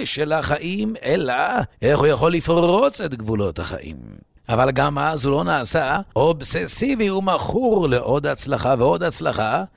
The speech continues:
אלא באיזון של אהבת ההווה ורצון להתפתח בעתיד. האיזון בין שתי המגמות האלה. אבל בני אדם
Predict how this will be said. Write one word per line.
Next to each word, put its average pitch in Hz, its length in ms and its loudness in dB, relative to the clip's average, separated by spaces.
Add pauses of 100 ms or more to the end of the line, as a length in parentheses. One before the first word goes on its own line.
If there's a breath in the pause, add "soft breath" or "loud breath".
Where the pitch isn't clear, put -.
(340 soft breath)
אלא 139 240 2
באיזון 151 520 0
של 185 400 -4 (380 soft breath)
אהבת 131 540 2
ההווה 160 480 2 (720)
ורצון 139 680 0
להתפתח 135 720 -2
בעתיד. 87 520 -4
האיזון 123 680 0 (540 soft breath)
בין 139 460 0 (420 loud breath)
שתי 160 400 0
המגמות 156 760 0
האלה. 82 540 -8 (840)
אבל 214 260 4
בני 208 280 0
אדם 208 440 0